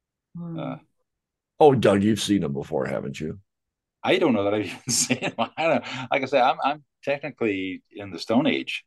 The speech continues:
Speaker 2: Uh, I don't know.
Speaker 3: You're on LinkedIn, aren't they, aren't you? Facebook?
Speaker 2: Yeah. LinkedIn, yeah, and Facebook. I've never put anything on either. Well, once in a while I put something on Facebook, but just a,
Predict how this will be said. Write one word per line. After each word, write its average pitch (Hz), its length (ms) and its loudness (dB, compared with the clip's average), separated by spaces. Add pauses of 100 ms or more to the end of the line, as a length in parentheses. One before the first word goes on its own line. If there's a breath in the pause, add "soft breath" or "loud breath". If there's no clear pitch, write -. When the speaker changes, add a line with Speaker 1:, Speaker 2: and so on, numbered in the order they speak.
Speaker 2:
Uh, 76 440 -4 (240)
I 104 280 -4 (460)
don't 87 180 -6
know. - 320 -6 (180)
Speaker 3:
You're 175 200 8
on 165 160 6
LinkedIn, 107 440 4
aren't 82 220 -2
they, 87 100 -4 (280)
aren't 78 240 -2
you? 98 360 -4
Facebook? 107 320 4
Speaker 2:
Yeah. 120 200 6 (680)
LinkedIn, 71 340 -12 (160)
yeah, 65 220 -4 (140)
and 85 160 -2
Facebook. 82 460 0
I've 90 100 4
never 107 200 4
put 107 140 2
anything 90 220 2
on 98 280 2
either. 82 200 -2
Well, 95 280 0
once 101 200 -2
in 80 40 -4
a - 20 2
while 85 160 6
I 76 80 2
put - 180 -12
something 73 220 -12
on 67 100 -8 (120)
Facebook, 78 440 -4
but - 140 -8 (100)
just - 220 -10
a, 58 120 -4